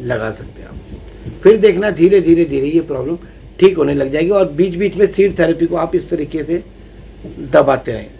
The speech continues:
ताकि ये points activate रहेगा। अब बात करेंगे दोस्तों powerful treatment की। जी हाँ दोस्तों, powerful treatment में ऐसी कौन सी magnet है जिसको लगाकर हम इस problem से छुटकारा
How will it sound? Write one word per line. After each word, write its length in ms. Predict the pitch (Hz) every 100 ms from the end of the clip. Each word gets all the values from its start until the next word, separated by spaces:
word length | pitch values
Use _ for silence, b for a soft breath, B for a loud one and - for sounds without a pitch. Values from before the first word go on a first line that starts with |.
| -
ताकि 260 | 156 185
ये 80 | 185
points 360 | 170 156 180 -
activate 500 | 151 - 143 127 110
रहेगा। 840 | 110 110 - - - - - - 208
अब 100 | 175
बात 220 | 233 233
करेंगे 220 | 226 233
दोस्तों 260 | 226 226 247
powerful 460 | 190 202 185 220
treatment 360 | 190 220 220 202
की। 80 | 196
जी 120 | 180
हाँ 100 | 226
दोस्तों, 240 | 214 196 190
powerful 400 | 185 190 180 185
treatment 380 | 196 170 196
में 80 | 175
ऐसी 160 | 185 185
कौन 240 | - 220
सी 100 | 208
magnet 360 | 220 196 208 190
है 180 | 165 - B B B -
जिसको 260 | 180 214
लगाकर 580 | 165 147 175 208 185 190 B B B
हम 240 | 180 214
इस 140 | 208 -
problem 400 | 165 170 190 196
से 180 | 180 190 -
छुटकारा 540 | - 170 - 165 170